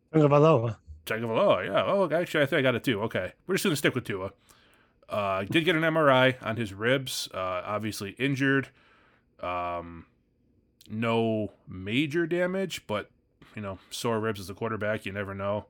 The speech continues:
Speaker 2: I think that come, that might come down to, as long as the M R I comes out clean, a pain tolerance thing, so we'll see.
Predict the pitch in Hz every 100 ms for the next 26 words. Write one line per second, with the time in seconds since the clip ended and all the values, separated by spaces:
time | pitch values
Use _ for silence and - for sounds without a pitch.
0 | _ _ _ _ _ - 110 110 104 120
1 | 110 110 117 131 117 123 113 117 113 123
2 | 120 110 110 107 107 110 104 104 110 110
3 | 104 90 160 165 131 - 120 117 120 113
4 | 110 110 - 113 104 90 92 90 - 127
5 | 123